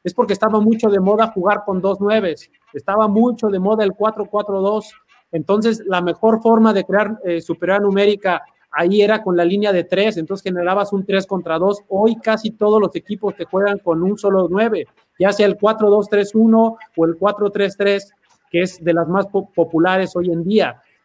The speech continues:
Eh, está saliendo una corriente también ahí del cuatro, cuatro cuatro dos, pero en rombo, eh, pero, eh, la táctica es diferente en ese sentido, ¿no? No me voy a meter mucho en eso, pero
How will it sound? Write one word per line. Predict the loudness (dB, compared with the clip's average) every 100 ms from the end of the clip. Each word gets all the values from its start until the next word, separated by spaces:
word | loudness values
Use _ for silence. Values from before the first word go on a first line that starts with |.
| -8
Eh, | -4 0 -2 -4
está | -8 -2 -2
saliendo | 2 2 4 4
una | 4 2
corriente | 0 2 2 2
también | 0 0 0 2
ahí | 2
del | 2 -2
cuatro, | 0 0 0 0 2 2 0 -2
cuatro | -2 0 0
cuatro | 0 2 2
dos, | 2 0
pero | 0 -2
en | -2
rombo, | 0 0 2 0 -2 _ _ _ _ -6
eh, | -2 0 0 0 0 -2 -6 _
pero, | 0 4 4 2 2 0 -2 -8
eh, | -10
la | -6 -4
táctica | -2 -2 -2 0
es | 0
diferente | 0 0 0 0
en | -2
ese | -2 -4
sentido, | -6 -4 -2 -2
¿no? | -2 -4
No | -4
me | -2
voy | -2
a |
meter | -2 -2
mucho | -2 -2
en | -4
eso, | -2 0
pero | 2 2